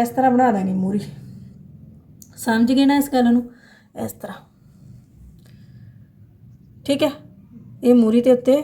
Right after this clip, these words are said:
ਫਲਾਵਰਜ਼ ਆ ਜੂ ਮੇਨ। ਹੁਣ ਤੁਸੀਂ ਆ ਜਾਓ ਇੱਥੇ, ਇੱਥੇ ਕੀ ਕਰਨਾ ਹੁਣ, ਇਹਦਾ ਕੱਪੜਾ ਆਪਾਂ ਪੂਰਾ ਗਾ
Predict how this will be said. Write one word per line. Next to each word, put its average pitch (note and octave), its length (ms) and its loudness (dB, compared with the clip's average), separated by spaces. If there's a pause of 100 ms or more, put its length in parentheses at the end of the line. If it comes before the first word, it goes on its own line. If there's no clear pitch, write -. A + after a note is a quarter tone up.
ਫਲਾਵਰਜ਼ G#3+ 520 2
ਆ G3 100 4
ਜੂ G#3+ 100 -2
ਮੇਨ। F#3 280 -2 (520)
ਹੁਣ C4 160 2
ਤੁਸੀਂ C#4 260 -4
ਆ A#3+ 80 6
ਜਾਓ A3+ 120 2
ਇੱਥੇ, G#3+ 240 -2 (400)
ਇੱਥੇ B3 280 -2
ਕੀ C#4+ 120 -2
ਕਰਨਾ A#3 320 4
ਹੁਣ, B3 220 2 (1300)
ਇਹਦਾ B3 300 2
ਕੱਪੜਾ C4+ 280 2
ਆਪਾਂ B3 180 0
ਪੂਰਾ G3+ 320 -4
ਗਾ A3 120 -2